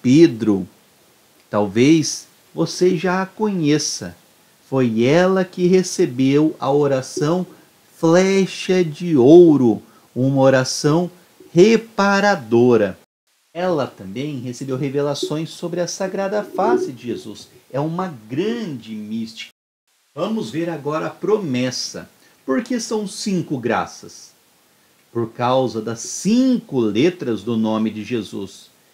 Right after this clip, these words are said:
e pela virtude das cinco chagas. Por isso, nosso Senhor prometeu conceder cinco graças especiais para as pessoas que usarem sobre si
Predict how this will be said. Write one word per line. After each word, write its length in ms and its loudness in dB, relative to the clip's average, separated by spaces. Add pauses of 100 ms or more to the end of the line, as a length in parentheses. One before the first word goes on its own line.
(120)
e 140 -4
pela 320 2
virtude 680 0
das 200 0
cinco 800 0
chagas. 800 -4 (420)
Por 180 2
isso, 360 0
nosso 280 -2
Senhor 440 2
prometeu 580 0
conceder 800 -4 (240)
cinco 540 -2
graças 420 -2
especiais 920 -2 (380)
para 180 0
as 100 -4
pessoas 560 -2
que 120 -2
usarem 480 0
sobre 420 2
si 440 -2